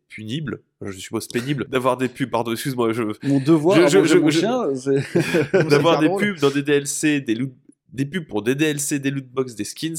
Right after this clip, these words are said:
Speaker 1: dès que l'on se balade un petit peu trop dans les menus de Assassin's Creed. Des bisous,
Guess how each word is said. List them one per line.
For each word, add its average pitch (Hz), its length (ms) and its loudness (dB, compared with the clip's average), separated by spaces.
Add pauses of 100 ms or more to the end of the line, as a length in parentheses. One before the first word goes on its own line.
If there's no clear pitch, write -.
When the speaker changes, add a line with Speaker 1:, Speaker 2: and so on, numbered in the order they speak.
(120)
Speaker 1:
dès 143 180 0
que 147 120 -4
l'on 131 140 0
se 113 300 -2
balade 110 540 -4
un 120 120 -6
petit - 160 -18
peu 113 140 -8
trop - 220 -6
dans 110 100 -2
les 95 120 -10
menus 110 340 -10
de - 100 -16
Assassin's 120 400 -8
Creed. 143 340 -6
Des 117 140 -10
bisous, 120 320 -8